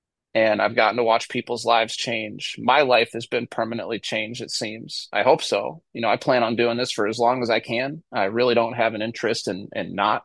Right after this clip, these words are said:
doing this. Um, I've been on a pink cloud for, like, nine years. I think you can just stay on the pink cloud. You just make a decision to do this and you can have a wonderful life. Um,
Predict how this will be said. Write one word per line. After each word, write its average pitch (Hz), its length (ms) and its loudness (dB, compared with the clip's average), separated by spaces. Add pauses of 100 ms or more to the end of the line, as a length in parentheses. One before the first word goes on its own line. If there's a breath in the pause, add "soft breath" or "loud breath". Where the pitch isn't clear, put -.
doing 135 280 2
this. - 420 -6 (560)
Um, 113 680 -2
I've 113 160 2
been 123 120 4
on 117 120 4
a 113 60 -2
pink 131 260 -4
cloud 131 340 4
for, 127 100 0
like, 113 180 2
nine 117 260 0
years. 127 480 -4
I 120 80 -2
think 120 240 -4
you 123 100 0
can 123 140 -4
just 113 200 0
stay 123 500 2
on 139 140 0
the 139 60 -2
pink 147 280 -4
cloud. 151 340 6
You 117 100 -2
just 127 280 -4
make 127 180 2
a 127 60 2
decision 127 640 2
to 117 140 -2
do 117 300 -2
this 143 340 4
and 117 320 -4
you 127 140 -6
can 127 140 -6
have 123 220 0
a 117 60 0
wonderful 120 500 -2
life. 135 460 -4 (800)
Um, 107 560 0